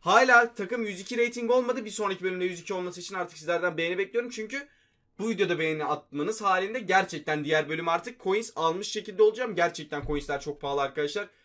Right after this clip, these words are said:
Beğeni atarsanız en azından hani videonun parası çıkmayacak ama ben fazladan yatırmış olacağım yine ama sıkıntı yok abi. Siz beğeni atarsanız ben yapacağım. Division Rivals'ta oynayalım bakalım neler olacak abi. Yükseltmelerimizi yaptık. Takım yüz bir gen oldu. Bakalım.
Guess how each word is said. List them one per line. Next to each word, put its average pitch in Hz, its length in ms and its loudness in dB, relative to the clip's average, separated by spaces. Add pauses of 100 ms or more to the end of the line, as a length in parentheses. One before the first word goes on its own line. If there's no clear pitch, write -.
(300)
Beğeni 156 340 0
atarsanız 156 460 -4
en 196 160 -4
azından 151 280 -2
hani 151 240 -4
videonun 175 320 -8
parası 180 300 -4
çıkmayacak 180 420 -6
ama 226 320 -2 (420)
ben 180 100 2
fazladan 190 360 0
yatırmış 214 440 -4
olacağım 175 340 0
yine 196 140 -2
ama 262 180 -4
sıkıntı 180 380 -4
yok 143 120 0
abi. 135 140 -4
Siz 175 160 -8
beğeni 202 200 0
atarsanız 180 400 -4
ben 185 80 -2
yapacağım. 170 440 -2 (320)
Division 240 380 -2
Rivals'ta 240 460 0
oynayalım 202 540 2
bakalım 220 380 0
neler 185 200 4
olacak 175 280 -2
abi. 214 200 -2
Yükseltmelerimizi 208 720 -4
yaptık. 226 300 -4
Takım 202 280 -8
yüz 185 180 -12
bir 226 100 -8
gen 220 160 2
oldu. 226 380 0 (300)
Bakalım. 135 420 -4